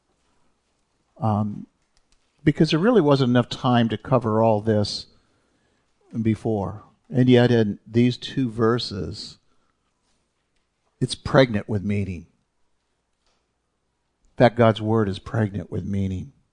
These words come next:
If we would just sit and we would just ponder, we would just think, we would connect the dots like those pictures.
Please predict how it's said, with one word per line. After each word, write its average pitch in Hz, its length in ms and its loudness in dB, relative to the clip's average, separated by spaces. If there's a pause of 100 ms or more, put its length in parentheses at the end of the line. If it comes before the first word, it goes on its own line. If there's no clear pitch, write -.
(1500)
If 120 160 2
we 127 100 8
would 113 180 2
just 113 320 -2
sit 113 340 2
and 107 140 -4
we 104 120 -2
would 101 180 -4
just 98 220 -8 (440)
ponder, 101 540 -2
we 87 180 -6
would 101 180 -4
just - 340 -8
think, 104 320 -8
we 107 160 -4
would 101 180 -2 (360)
connect 113 480 -2
the 107 100 -6
dots 104 480 -2
like 95 220 -6
those 98 200 -8
pictures. - 800 -10